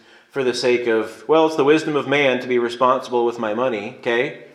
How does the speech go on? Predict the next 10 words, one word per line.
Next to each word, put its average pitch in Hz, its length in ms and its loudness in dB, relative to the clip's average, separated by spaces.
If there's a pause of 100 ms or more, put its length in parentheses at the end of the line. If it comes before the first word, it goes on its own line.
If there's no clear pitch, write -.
(420)
How 165 260 4
can 208 180 0
I 180 80 4
be 160 120 6
responsible 147 1160 0 (280)
for 165 100 -6
the 165 120 2
glory 156 400 4
of 156 120 0
Christ? 185 680 -2